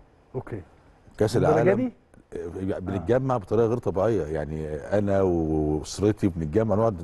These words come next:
Speaker 2: نتمتع
Speaker 1: مم.
Speaker 2: بكأس العالم.
Speaker 1: أوكي.
Speaker 2: تمتع بكل
Speaker 1: مم.
Speaker 2: حاجة، في كل حاجة، مش مباريات ب-، بمباريات وتنظيم و-، و-، وتصوير و-، و-، وأداء، كل حاجة جميلة
Speaker 1: مم.
Speaker 2: جدًا.
Speaker 1: مم.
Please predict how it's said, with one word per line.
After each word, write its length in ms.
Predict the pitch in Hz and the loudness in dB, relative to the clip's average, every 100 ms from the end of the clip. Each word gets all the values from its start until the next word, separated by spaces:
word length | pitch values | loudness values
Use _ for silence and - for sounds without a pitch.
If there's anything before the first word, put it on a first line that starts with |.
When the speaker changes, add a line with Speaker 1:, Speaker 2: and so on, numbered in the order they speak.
| 78 | -4
Speaker 2:
نتمتع 680 | 90 90 101 120 - 139 131 - - - 147 | -4 -2 0 0 2 0 0 -6 -20 -14 -6
Speaker 1:
مم. 220 | 139 113 | -4 -4
Speaker 2:
بكأس 260 | - 123 104 | -4 -2 0
العالم. 320 | 101 120 80 - - | 0 0 -4 -10 -12
Speaker 1:
أوكي. 160 | 143 95 | -10 -4
Speaker 2:
تمتع 320 | 113 - - - _ - | -2 -2 -6 -10 _ -10
بكل 220 | 95 160 | 0 4
Speaker 1:
مم. 80 | 160 | 4
Speaker 2:
حاجة، 320 | - 113 76 _ _ _ _ _ - | 4 0 -2 _ _ _ _ _ -14
في 60 | 95 | -2
كل 240 | 131 120 | 2 2
حاجة، 340 | 104 117 80 71 87 | 2 -2 -2 -12 -14
مش 180 | 85 - | -14 -10
مباريات 280 | 92 98 107 | -4 -2 -2
ب-، 200 | 101 110 | -2 -4
بمباريات 460 | 139 104 98 107 | -4 0 2 0
وتنظيم 500 | 95 101 92 95 107 | -2 -4 -2 0 0
و-، 40 | 98 - - - - - - | -2 -8 -20 -18 -16 -10 2
و-، 640 | 101 104 107 104 104 104 | 6 6 6 6 8 8
وتصوير 880 | 101 101 98 120 - 120 123 120 110 | 6 6 4 2 0 0 4 6 6
و-، 260 | 104 107 101 | 6 6 6
و-، 340 | 101 101 101 | 6 4 4
وأداء، 400 | 104 107 101 113 | 4 2 2 0
كل 240 | - 196 185 | 2 0 2
حاجة 300 | 147 123 101 | 0 0 -2
جميلة 260 | 98 104 | -2 -2
Speaker 1:
مم. 60 | 90 | -2
Speaker 2:
جدًا. 240 | 78 78 - - - | -4 -10 -16 -20 -12
Speaker 1:
مم. 100 | 139 | -10